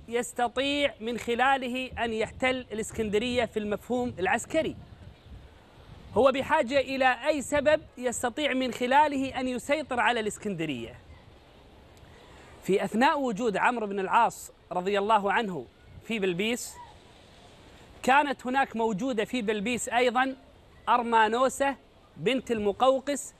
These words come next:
ملك الإسكندرية. ما الذي جاء بها إلى بلبيس؟ خطبها قسطنطين بن هرقل عظيم الروم، فرفضت الزواج منه،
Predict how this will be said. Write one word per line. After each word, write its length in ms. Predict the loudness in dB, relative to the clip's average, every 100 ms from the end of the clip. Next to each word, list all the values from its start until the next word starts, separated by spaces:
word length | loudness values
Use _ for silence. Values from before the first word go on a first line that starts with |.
| -10
ملك 360 | 0 0 0 -2
الإسكندرية. 720 | -6 -4 -2 0 2 2 -2 -6 -20 -20 -20 -20 -20 -14 0
ما 140 | 4
الذي 360 | 6 6 4 2
جاء 300 | 4 4 4
بها 220 | 2 0
إلى 240 | 2 2 2
بلبيس؟ 560 | 0 -2 -6 -8 -18 -20 -20 -20 -20 -20 -20 -20 -20 -14
خطبها 760 | 0 2 4 4 6 6 6 4 -6 -20 -20 -10 -4
قسطنطين 760 | -2 0 0 2 2 2 0 -8 -20 -18 -6
بن 280 | 0 2 4
هرقل 320 | 4 2 2
عظيم 320 | 4 4 2
الروم، 320 | 0 0 -2 -4 -18 -20 -20 -20 -20 -20 -20 -20 -12 2
فرفضت 580 | 6 6 6 4 4 0
الزواج 460 | 2 6 6 4
منه، 220 | 0 -2